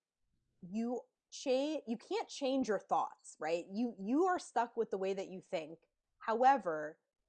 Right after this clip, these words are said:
you can reframe your thoughts so that your feelings change. If you change your reaction to your thoughts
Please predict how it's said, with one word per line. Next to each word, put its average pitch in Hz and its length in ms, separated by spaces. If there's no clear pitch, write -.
you 214 140
can 226 260
reframe 220 1040
your 185 180
thoughts 156 680
so 208 260
that 185 440
your 196 200
feelings 202 560
change. - 720
If 202 160
you 202 120
change 339 680
your 226 320
reaction 214 800
to 180 120
your 160 160
thoughts - 680